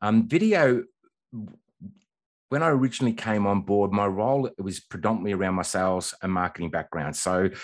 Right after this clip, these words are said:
the concept was, was brought to me by, um, a gentleman here in Australia, and he said, "Look, we've,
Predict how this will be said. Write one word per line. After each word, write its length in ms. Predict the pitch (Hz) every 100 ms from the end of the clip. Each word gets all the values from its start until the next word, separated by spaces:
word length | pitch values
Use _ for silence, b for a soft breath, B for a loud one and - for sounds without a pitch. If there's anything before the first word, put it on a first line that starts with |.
| B B B
the 80 | -
concept 480 | - 143 143 156 -
was, 260 | 110 101 -
was 180 | 101 95
brought 320 | - 107 104
to 80 | -
me 200 | 101 101
by, 440 | - 92 90 90 - _
um, 320 | 90 87 82 -
a 60 | 95
gentleman 400 | 107 101 98 95
here 400 | 95 98 95 -
in 80 | 98
Australia, 440 | 90 - 107 117 107
and 100 | 98
he 80 | 92
said, 240 | - 92
"Look, 160 | 101 95
we've, 200 | 92